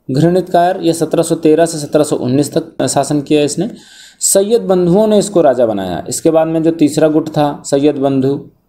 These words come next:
हिंदुस्तानी दल जो था, सैयद बंधु इसमें दो निकल करके आए जो प्रमुख नेता थे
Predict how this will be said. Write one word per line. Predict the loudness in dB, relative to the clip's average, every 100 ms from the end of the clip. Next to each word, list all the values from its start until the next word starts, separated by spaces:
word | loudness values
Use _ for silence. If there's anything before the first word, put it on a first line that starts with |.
| -4
हिंदुस्तानी | 0 2 0 0 2
दल | 0 0
जो | -2
था, | -2 -4 -4 -14 -20 -4
सैयद | 0 0 0
बंधु | -2 2 2
इसमें | 2 0 0 -2 -4 0
दो | 2 4 2 2
निकल | 0 0 0
करके | 0 0 2
आए | 2 2
जो | 2 0
प्रमुख | 0 -2 -2
नेता | -2 2
थे | 0